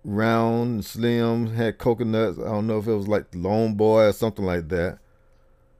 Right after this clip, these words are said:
But we received all of that candy. It's the one that we have in the teeth in our mouth today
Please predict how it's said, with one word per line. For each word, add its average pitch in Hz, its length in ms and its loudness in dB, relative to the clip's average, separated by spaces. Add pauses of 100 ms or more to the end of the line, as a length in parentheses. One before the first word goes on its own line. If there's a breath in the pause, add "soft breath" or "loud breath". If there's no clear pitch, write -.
(1120)
But 139 240 6
we 143 380 4 (1000)
received 127 440 4
all 113 240 8
of 117 80 -2
that 107 200 0
candy. 98 680 -2 (340)
It's 98 120 -8
the 110 60 -8
one 113 220 -2
that 101 60 -4
we 95 140 -2
have 95 240 0
in 90 80 -4
the 78 60 -6
teeth 110 300 -6
in 92 100 -4
our 87 200 -2
mouth 85 360 -4
today 85 480 -2